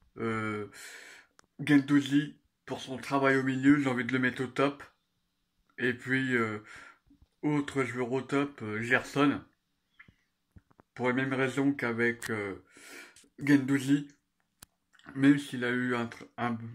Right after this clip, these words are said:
fait un bon travail à gauche en tant qu'ailier aussi, en tant, ou en tant que piston, appelez ça comme vous voulez.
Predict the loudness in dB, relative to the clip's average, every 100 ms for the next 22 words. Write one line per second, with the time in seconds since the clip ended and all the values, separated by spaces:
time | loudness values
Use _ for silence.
0 | -18 _ _ _ _ -16 -2 -2 0 0
1 | -2 -2 -2 0 0 0 2 0 -2 -10
2 | -8 -6 -2 -2 0 -4 -6 -6 -6 -6
3 | _ _ _ _ -14 -12 -10 -8 -6 -6
4 | -4 -6 -6 -8 -10 -8 0 0 -2 -14
5 | _ _ -14 -8 -6 -6 -6 -6 -6 -6
6 | -2 0 0 -2